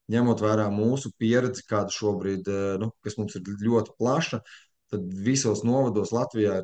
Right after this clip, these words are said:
tā situācija ir diezgan līdzīga. Un, ā, jo par cik tā, jūs esat budžeta iestādes, tad, ā, principā to apgaismojumu nomaiņu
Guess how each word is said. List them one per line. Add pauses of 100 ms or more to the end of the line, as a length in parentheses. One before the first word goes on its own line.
tā
situācija
ir
diezgan
līdzīga. (320)
Un, (120)
ā, (460)
jo (1400)
par
cik
tā,
jūs
esat
budžeta
iestādes, (500)
tad,
ā, (100)
principā
to
apgaismojumu
nomaiņu